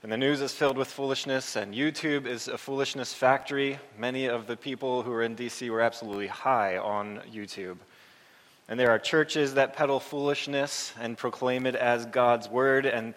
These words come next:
left and right, leaders and followers, inside the church and out,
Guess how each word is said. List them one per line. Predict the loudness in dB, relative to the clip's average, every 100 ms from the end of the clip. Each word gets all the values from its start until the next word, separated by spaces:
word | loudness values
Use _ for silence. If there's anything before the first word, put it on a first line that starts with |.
| -14 -16 -6
left | 6 8 8 4
and | 0 4
right, | 6 6 4
leaders | -2 0 0 0
and | -2 -4 -4
followers, | 0 2 4 2 0 0 -4 -12 -18 -6
inside | -4 -2 2 2
the | 0
church | -2 -4 -2 -6
and | -6
out, | 0 2 2